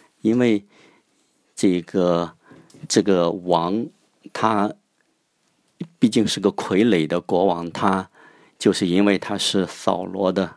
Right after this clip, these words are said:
儿子，就被，啊，他自己手下，而且又是自己本族的人给如此的羞辱的杀死。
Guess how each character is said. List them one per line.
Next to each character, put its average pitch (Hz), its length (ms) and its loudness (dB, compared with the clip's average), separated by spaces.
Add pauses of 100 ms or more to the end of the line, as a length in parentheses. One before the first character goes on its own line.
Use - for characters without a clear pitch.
儿 82 220 -2
子， 87 140 -8
就 92 200 -2
被， 82 320 0 (920)
啊， 90 140 -6
他 92 160 -6
自 101 140 -2
己 85 120 -2
手 - 280 -4
下， - 380 -8
而 101 140 2
且 98 260 -2
又 95 160 0
是 - 200 -4
自 - 120 -6
己 101 100 -4
本 82 280 -6
族 90 160 -4
的 90 120 -2
人 80 320 -8
给 80 140 -4
如 85 220 -4
此 - 280 -12
的 - 180 -14 (120)
羞 117 400 2
辱 90 180 -8
的 - 120 -12
杀 - 280 0
死。 - 240 -8